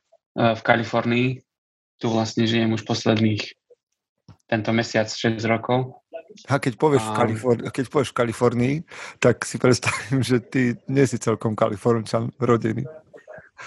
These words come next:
Speaker 1: No, nie som Kalifornčan rodený. Ja som bol, ja som sa narodil na Slovensku, ja som tam vyrástol.
Speaker 2: A
Speaker 1: Žil som
Speaker 2: kde?
Speaker 1: tam dvadsaťjeden rokov.
Speaker 2: Počkaj,
Speaker 1: A
Speaker 2: že
Speaker 1: v
Speaker 2: podľa,
Speaker 1: Hriňovej.
Speaker 2: podľa, no, v Hriňovej, vieš, že
Speaker 1: <laughs>
Speaker 2: povieš
Speaker 1: Počuť môj, počuť, ne?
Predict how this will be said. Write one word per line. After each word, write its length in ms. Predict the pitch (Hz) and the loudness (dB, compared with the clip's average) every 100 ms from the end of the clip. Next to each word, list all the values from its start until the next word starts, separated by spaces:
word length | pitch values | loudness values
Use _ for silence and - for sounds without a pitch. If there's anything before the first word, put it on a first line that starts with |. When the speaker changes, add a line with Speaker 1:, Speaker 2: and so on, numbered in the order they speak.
| - - _ | -18 -20 _
Speaker 1:
No, 160 | 123 120 | -2 2
nie 160 | 190 | 2
som 160 | - 117 | 2 0
Kalifornčan 560 | 113 113 117 110 113 | 0 0 -2 -4 -2
rodený. 320 | 113 110 113 113 | 0 0 0 0
Ja 100 | 127 | 0
som 220 | 160 151 | -2 0
bol, 240 | 135 117 | 2 2
ja 80 | 117 | 0
som 160 | - 135 | -4 -6
sa 160 | 117 | -2
narodil 320 | 120 143 123 | 2 2 2
na 160 | 113 143 | -2 -4
Slovensku, 560 | - - 156 151 147 - | -6 -2 2 2 0 -6
ja 100 | 110 | -2
som 160 | 120 | 0
tam 220 | 110 104 | 0 -2
vyrástol. 640 | 120 156 156 - 147 143 135 _ _ - - - _ _ - | -2 0 0 -2 -2 -2 -4 _ _ -12 -12 -12 _ _ -4
Speaker 2:
A 80 | 110 | -2
Speaker 1:
Žil 80 | |
som 40 | 120 | 0
Speaker 2:
kde? 60 | 127 | 0
Speaker 1:
tam 80 | 117 | 0
dvadsaťjeden 480 | 117 - 117 110 110 | -2 -2 -2 0 0
rokov. 360 | 113 131 - 120 117 - - - - | 0 0 0 0 0 -4 -14 -20 -8
Speaker 2:
Počkaj, 260 | 131 143 160 | -2 2 2
Speaker 1:
A 60 | |
Speaker 2:
že 80 | 123 | 0
Speaker 1:
v 80 | 123 | -2
Speaker 2:
podľa, 200 | 151 147 | 0 0
Speaker 1:
Hriňovej. 200 | 104 - 160 | -2 -4 -4
Speaker 2:
podľa, 160 | 156 - | -4 -8
no, 140 | 127 139 | -2 -2
v 40 | 131 | 0
Hriňovej, 380 | 151 190 156 110 | 0 0 0 0
vieš, 240 | 113 143 110 117 | 2 0 0 -2
že 100 | - 180 156 135 370 | 0 2 2 2 4
Speaker 1:
<laughs> 300 | 330 262 - | 4 0 -4
Speaker 2:
povieš 200 | 165 127 185 | -4 2 2
Speaker 1:
Počuť 240 | 185 196 | 2 0
môj, 200 | 185 180 170 | 0 0 0
počuť, 320 | 175 165 220 175 | 0 0 -2 0
ne? 200 | 156 | 0